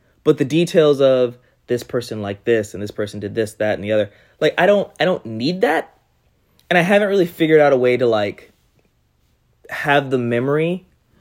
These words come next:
without that attached to it. And I'm sure over time it'll fade, like everything else has faded before. But, like, for the right now, it's just, like, it's just, it's just a waste.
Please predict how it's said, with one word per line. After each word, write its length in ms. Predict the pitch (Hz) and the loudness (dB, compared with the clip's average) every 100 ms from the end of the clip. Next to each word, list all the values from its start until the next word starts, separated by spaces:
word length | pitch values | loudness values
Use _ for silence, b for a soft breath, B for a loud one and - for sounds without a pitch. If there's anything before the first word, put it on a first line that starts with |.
| _ - | _ -4
without 460 | 127 - 127 120 123 | -4 -2 0 0 2
that 160 | 113 | 0
attached 520 | 101 - 110 - - - | 0 -2 -4 -4 -8 -8
to 200 | 104 98 | -6 -4
it. 100 | - | -2
And 140 | 143 | -2
I'm 80 | 143 | -2
sure 360 | - 202 185 - | -2 2 2 4
over 260 | 151 139 131 | 2 4 -2
time 640 | - 117 110 104 107 - - | -4 -4 -2 -4 -6 -12 -6
it'll 200 | 117 104 | -2 -2
fade, 560 | - 123 117 120 123 123 _ | -4 0 2 0 -2 -8 _
like 280 | - 104 98 110 | -6 -4 -4 -4
everything 720 | 107 120 110 - - 113 - | -2 -2 -6 -8 -6 -4 -2
else 300 | 110 113 - | -2 -2 0
has 180 | 117 - | -4 -2
faded 420 | 117 120 123 139 _ _ _ - | 0 0 0 -4 _ _ _ -8
before. 560 | 117 - 120 139 165 _ _ _ _ _ _ _ _ _ _ - | -6 0 2 2 -2 _ _ _ _ _ _ _ _ _ _ 0
But, 200 | 156 147 | 4 6
like, 240 | 147 135 | 4 4
for 120 | 165 | 4
the 100 | 156 | 4
right 380 | 156 185 214 180 | 2 2 2 0
now, 480 | 120 107 101 101 104 _ _ _ _ _ _ _ _ _ _ _ - | -4 -4 -4 -6 -10 _ _ _ _ _ _ _ _ _ _ _ -2
it's 140 | 214 | 0
just, 180 | 240 240 | -2 -2
like, 220 | 202 - _ - | -4 -6 _ -4
it's 140 | 170 | -2
just, 280 | 208 - - - | -2 -6 -12 -6
it's 140 | 120 | -4
just 160 | 165 135 | -4 -4
a 60 | |
waste. 540 | 101 101 147 127 - | -4 0 -2 -4 -14